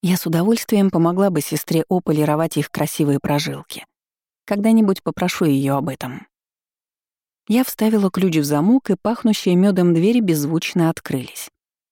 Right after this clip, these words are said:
Я и охнула. Сокровищница, длинная узкая комната. Продольные стены снизу доверху уставлены полками.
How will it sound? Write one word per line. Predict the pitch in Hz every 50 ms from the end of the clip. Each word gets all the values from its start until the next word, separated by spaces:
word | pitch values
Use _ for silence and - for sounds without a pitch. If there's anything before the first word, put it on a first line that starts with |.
| _ _ _ _ -
Я | 156 156 160 165
и | 185 - _ _ -
охнула. | 160 143 139 - - - 131 139 - - - _ _ _ _ _ _ _ _ _ _ _ _ _ _ _ -
Сокровищница, | - - 135 - - 156 160 165 135 - - - 156 147 - - - - 151
длинная | 147 147 160 180 202 196 185 175 170 160 156 -
узкая | - 156 156 - - - 165 156
комната. | - - - 139 135 135 123 - - - - - _ _ _ _ _ _ _ _ _ _ -
Продольные | - 165 160 170 196 208 202 185 175 170
стены | - - - - 196 196 196 180 160 147
снизу | - - - 175 196 185 170 165
доверху | 160 151 170 185 196 202 190 - - 160
уставлены | 151 147 - - - 175 180 175 170 170 175 185
полками. | - - 165 139 127 127 - - - - - -